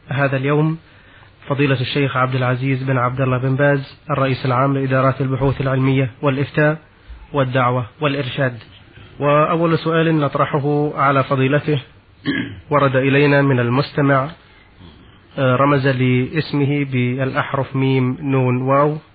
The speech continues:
من الرياض، يقول: "أثناء تأديتي لصلاة الفجر في رمضان يغالبني الريق فأبلعه وأحس فيه بطعم دم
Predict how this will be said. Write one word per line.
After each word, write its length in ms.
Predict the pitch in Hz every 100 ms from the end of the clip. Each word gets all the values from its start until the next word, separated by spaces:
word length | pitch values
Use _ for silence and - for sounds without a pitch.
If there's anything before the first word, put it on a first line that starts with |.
| -
من 160 | 143
الرياض، 380 | 127 120 135 151 160 - - - - - - - - - 139
يقول: 480 | 131 151 160 165 165 - - - - - _ - - 82 69 - - - - - - - _ 147
"أثناء 340 | 165 175 175
تأديتي 600 | 170 160 156 170 170 175
لصلاة 380 | 151 135 139 135
الفجر 440 | 127 - 151 156 156
في 180 | 143 131
رمضان 600 | 127 127 143 147 147 156
يغالبني 960 | 170 127 131 131 147 143 139 143 143 143 151
الريق 520 | 131 127 143 147 - - _ -
فأبلعه 640 | 143 143 127 135 143 143 139
وأحس 680 | 139 135 135 131 160 - 135
فيه 380 | 147 143 135
بطعم 400 | 127 120 139 131
دم 500 | 123 139 143 143 147